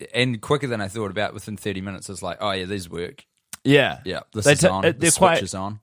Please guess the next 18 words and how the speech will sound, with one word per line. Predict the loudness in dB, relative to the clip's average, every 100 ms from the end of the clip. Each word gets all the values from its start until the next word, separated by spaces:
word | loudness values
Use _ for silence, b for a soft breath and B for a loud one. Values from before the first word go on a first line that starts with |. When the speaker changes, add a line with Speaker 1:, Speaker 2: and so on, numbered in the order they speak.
| -10
Speaker 2:
th-, | -10 -10 0
they | 2
take | 4 2 6
you | 4
up | 4
and | 2
take | 0 0
you | 0
down | 0 0
quite | 0 -2 0
quickly. | -6 -4 -4
There's | -2
not | -2 -2
a | 0
Speaker 1:
Yeah. | 0 2
Speaker 2:
huge | 4 6 6 4 0 -4
tail. | -4 -4 -6 -10 -8
Speaker 1:
Yeah. | -6 -6 -8